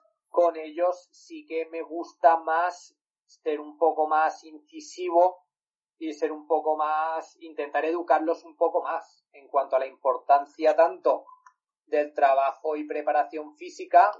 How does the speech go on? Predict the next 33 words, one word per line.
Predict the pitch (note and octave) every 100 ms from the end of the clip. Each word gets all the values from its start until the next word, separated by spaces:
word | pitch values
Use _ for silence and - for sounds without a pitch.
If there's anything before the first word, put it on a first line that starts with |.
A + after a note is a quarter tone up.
| -
o |
sea, | - -
ya | C3 C3+
no | C#3+
la | C#3
mía, | E3+ F3
sino | - B2+
la | A#2+ A#2+
que | B2+
le | -
puede | C3
hacer | C3 C#3+ C3+ - _ _ _ _
el | D#3 D3+ D3
prepara-, | D3 D3 C#3+ D3
el | D3+ D3
prepa, | E3 E3+ F#3 - - _ -
y | F3 F#3+ -
luego, | F3+ E3 E3 E3 F#3 G3+ - _ _ _ -
eh, | E3 D#3+ D#3 D3+
la | D3 C#3+
importancia | - C#3+ C3+ D3 C#3+ - D#3+ E3 E3+
de | E3+ G#3+ E3
aspectos | D#3+ - D#3 D3+ E3 D#3 -
que | D#3+
no | E3+
se | D3+ D3
tienen | D3 D3+ D3
tan | D3+
en | D#3 -
cuenta | - E3+ E3 F3+ F3+
como | D#3 C#3+
pueden | C#3+ D3 -
ser | - D3+ D3+ D3